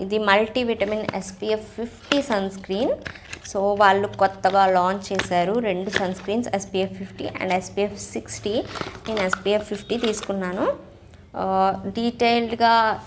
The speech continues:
ఈ మాయిశ్చరైజర్, అది, ఈ మాయిశ్చరైజర్ది and అలాగే దీని రివ్యూ కూడా నేను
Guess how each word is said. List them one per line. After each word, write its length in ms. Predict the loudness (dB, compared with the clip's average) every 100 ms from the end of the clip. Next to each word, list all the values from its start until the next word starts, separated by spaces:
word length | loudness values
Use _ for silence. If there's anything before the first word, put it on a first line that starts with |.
| -8
ఈ 80 | -6
మాయిశ్చరైజర్, 1400 | -2 -2 -2 -4 -2 0 0 -2 -2 0 0 -2 -2
అది, 240 | 0 0 -2
ఈ 140 | -4 -2
మాయిశ్చరైజర్ది 840 | 0 0 0 0 2 2 2 0
and 220 | 0 0 0
అలాగే 460 | 0 0 0 -2 -4 -14 -16 -4
దీని 280 | 2 4 4
రివ్యూ 280 | 4 2 2
కూడా 160 | 4 2
నేను 200 | 0